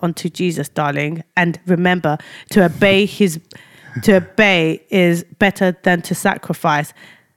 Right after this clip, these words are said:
Better than, better than to sacrifice.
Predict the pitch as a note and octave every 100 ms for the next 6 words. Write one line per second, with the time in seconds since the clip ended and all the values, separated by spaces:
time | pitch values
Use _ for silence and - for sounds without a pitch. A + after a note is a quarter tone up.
0 | _ _ _ _ _ _ - E3+ G3+ G3+
1 | F#3 E3+ F3 - - _ _ A3 G#3 -
2 | D#3+ - G3 F3 E3+ - F#3 G3+ - E3+
3 | D#3+